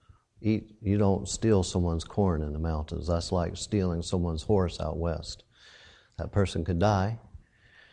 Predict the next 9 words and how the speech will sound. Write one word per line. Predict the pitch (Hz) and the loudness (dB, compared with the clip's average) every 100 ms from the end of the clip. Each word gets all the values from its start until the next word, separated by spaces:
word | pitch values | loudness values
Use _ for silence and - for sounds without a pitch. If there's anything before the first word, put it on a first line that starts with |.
| - - | -20 0
And, | 98 98 95 | 6 8 8
uh, | 92 87 76 - - _ _ _ - - - | 8 6 2 -10 -20 _ _ _ -20 -6 -2
so | - 123 110 92 - - - | 8 10 10 8 -2 -18 0
anyway, | 127 143 107 107 131 123 - | 6 10 12 12 10 4 -2
Brown | 95 107 131 131 120 131 | 6 10 12 12 12 10
shot | - 113 117 | 10 10 10
the | 123 | 4
cow, | - 147 104 73 - - - | 6 6 6 2 -2 -14 -10
naturally. | 82 76 73 - 78 85 123 110 | -4 -4 -4 -2 0 2 2 0